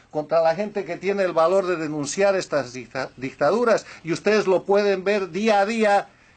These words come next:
en la prensa, en las páginas web y en los mecanismos que utiliza la dictadura y que puede comprar, porque tiene control de medios de prensa directo y tiene control de medios de prensa indirecto.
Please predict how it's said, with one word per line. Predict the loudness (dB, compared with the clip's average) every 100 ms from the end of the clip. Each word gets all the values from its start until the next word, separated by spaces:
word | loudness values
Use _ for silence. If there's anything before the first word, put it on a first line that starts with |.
| _
en | -4 0
la | 0 2
prensa, | 0 2 0 0 2 2 2 -4
en | -10 -6
las | -4 -4
páginas | 0 0 0 0 -2 0
web | 0 0 0 -8
y | -6
en | -2
los | -2
mecanismos | -2 -2 -2 0 -2 -4 -8
que | -10
utiliza | -10 -6 -4 0
la | 0 0
dictadura | -2 0 0 0 0
y | 0
que | -4
puede | -2 -2 -2
comprar, | -4 -6 -2 -2 -2 _ _ _ _ _ -4
porque | -2 -2
tiene | 0 0 0
control | 0 -2 0 0 0
de | 0
medios | 0 0 0 -2
de | -4
prensa | -2 -4 -4 -6 -4
directo | -2 -2 -2 -4 -6 -12 -20 -20 -16 -12
y |
tiene | -4 -2 -2
control | -2 -6 -2 -2
de | -2
medios | -2 -2 -2
de | -6 -6
prensa | -6 -6 -6 -8 -6
indirecto. | -6 -4 -4 -4 -8